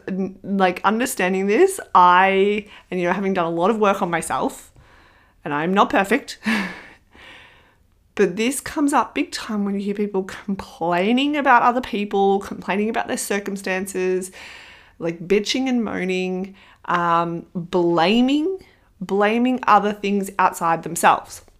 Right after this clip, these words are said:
Now, caveat here. This does not mean that people who are living in, like, really, really dire circumstances have, like,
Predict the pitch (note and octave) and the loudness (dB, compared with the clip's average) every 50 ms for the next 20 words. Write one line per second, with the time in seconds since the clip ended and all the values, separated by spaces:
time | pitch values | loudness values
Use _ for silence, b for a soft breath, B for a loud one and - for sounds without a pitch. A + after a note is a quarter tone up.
0 | _ _ _ _ _ _ _ _ _ _ _ _ _ - - - _ G3+ G3+ G3 | _ _ _ _ _ _ _ _ _ _ _ _ _ -20 -20 -12 _ -2 0 2
1 | F#3 E3+ B2 E3 F#3+ - G#3 G#3 G#3 - _ _ _ _ _ _ _ _ _ - | 4 4 2 2 0 -4 -10 -16 -16 -18 _ _ _ _ _ _ _ _ _ -12
2 | - - - G#3+ G#3+ A3 A3 G3+ - - - D#3+ - - - - _ _ _ _ | -6 4 6 6 8 8 6 4 4 2 -2 -2 -2 -4 -6 -12 _ _ _ _
3 | _ _ _ _ _ _ _ _ _ _ - - _ _ G#3+ G3+ A#3 A#3+ C4+ - | _ _ _ _ _ _ _ _ _ _ -20 -20 _ _ -4 0 0 0 0 0
4 | - - E4+ D4+ D#4 D#4 C#4+ B3+ A#3 A#3 G#3+ G3 F#3+ F3+ F3+ F#3+ A3 E4+ F4+ B | 0 0 0 2 4 4 4 4 2 0 -2 -2 -2 -2 -2 -2 -2 -4 -4 B
5 | B B B B B B B B B _ - G3+ F#3 G3 G3 - - - - - | B B B B B B B B B _ 4 6 6 6 4 4 2 -4 -10 -10
6 | - b b b b b b b b b b _ _ _ _ - A3+ G#3+ G#3+ A#3 | -10 b b b b b b b b b b _ _ _ _ -4 -2 -2 0 -2
7 | A3+ G#3+ A3+ A#3 G#3+ G#3 G3+ G3 G3+ G3 F#3+ F#3+ F#3 F#3 F#3 G3 F#3 F3+ F3+ F#3 | -2 0 4 4 6 6 6 4 4 2 0 0 0 -2 -2 0 2 2 4 4
8 | F3+ F#3+ F#3+ F#3+ F3+ F#3 - E3 D#3+ E3+ E3+ E3+ E3+ F3 - - D#3+ D#3+ - F#3 | 4 4 4 2 2 2 4 6 8 8 8 8 6 4 2 0 -2 -2 -2 -4
9 | F3 - - F3 F3+ F#3+ G#3 G#3+ A3 - - G3+ E3 E3 F3 - - | -4 -2 0 0 0 0 0 -2 -2 0 0 0 2 2 2 0 0